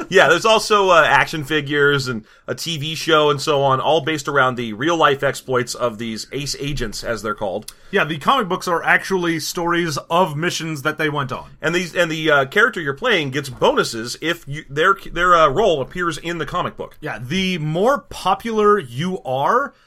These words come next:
Speaker 2: the better you are actually in, in the game.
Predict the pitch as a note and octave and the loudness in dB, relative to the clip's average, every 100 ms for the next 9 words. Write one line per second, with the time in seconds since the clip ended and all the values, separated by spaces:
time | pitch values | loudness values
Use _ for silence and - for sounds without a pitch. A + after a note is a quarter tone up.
0 | _ - D3+ C#3 C#3 A3+ C4 F#3+ F3 D3 | _ -10 -8 -2 2 4 2 2 2 2
1 | E3 - F3+ D#3+ D#3+ D3+ - C#4 F3 C3+ | 0 -2 -2 -2 -2 -4 -4 0 0 0
2 | C3+ C3+ _ - G#3+ G3+ D#3+ C#3 E3+ A2+ | -4 -6 _ -4 0 0 -2 -2 -2 -4